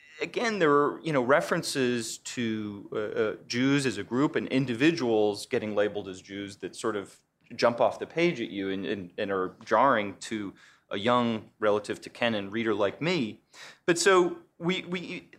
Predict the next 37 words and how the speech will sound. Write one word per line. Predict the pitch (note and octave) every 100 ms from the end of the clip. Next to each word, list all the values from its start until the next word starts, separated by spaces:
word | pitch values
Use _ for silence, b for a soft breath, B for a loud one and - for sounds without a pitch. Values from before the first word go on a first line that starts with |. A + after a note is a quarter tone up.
| -
there, | E3+
there's | E3 D3 C3
this | C#3
question | - C3+ - B2+
also | A#2+ B2+ B2+ A#2
of, | A2 G2+
you | A2+
know, | G#2 F#2+
ethnic | B2 B2 B2+ -
minorities | F#2+ G#2+ F#3+ G3 F3 D#3+ D#3 D3+
and | A#2
their | G#2
role | A2+ A#2
in | A2+
American | A2+ A2 A#2
foreign | - A#2 A2
policy. | F#3 A#3+ A#3 F3+ C#3+
But | D3+ C#3 B B B
in | E3+ D#3+
a |
book | C#3+ E3+ E3+ E3 -
he | C#3 C#3+
published | - C#3+ D3 -
in |
the | C3
nineteen | C3 C3 C#3 C3
eighties, | F#3+ A3+ D#3+ A#2
The | -
Cloud | - - A#2 C3+ C3+
of | A#2
Danger, | - C3+ C#3+ A2 F#2
Current | - A#2+ A2
Realities | G#2+ G#2+ G#2+ G#2 G2+
of | G2
American | F#2+ F#2 F#2+
Foreign | - A2+ G#2+
Policy, | - A#3+ D#4+ - - E2 G#2+